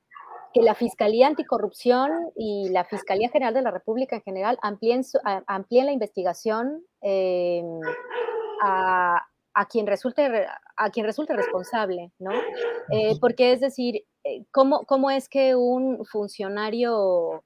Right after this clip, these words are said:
Speaker 1: u-, un exfuncionario público recopiló todos esos datos y luego después cómo, cómo es que los entrega?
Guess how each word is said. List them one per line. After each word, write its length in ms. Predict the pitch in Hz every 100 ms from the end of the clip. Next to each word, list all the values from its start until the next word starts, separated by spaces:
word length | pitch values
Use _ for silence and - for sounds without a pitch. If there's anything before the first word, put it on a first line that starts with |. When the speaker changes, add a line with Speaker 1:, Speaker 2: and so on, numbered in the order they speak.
| -
Speaker 1:
u-, 120 | -
un 240 | - 233 247
exfuncionario 720 | 269 240 202 202 196 208 220
público 720 | - 247 247 254 - 262 262 - - _ _ _ _ _ _ -
recopiló 600 | 240 233 247 240 226 247
todos 340 | 269 277 269 254
esos 360 | 240 254 226
datos 420 | 214 240 330 320
y 80 | 262
luego 200 | 226 226
después 340 | 233 226 233 233
cómo, 500 | 233 226 226 226 -
cómo 260 | - 226 220
es 160 | 214
que 240 | - 233 214
los 240 | 202 190
entrega? 560 | 196 190 240 254 311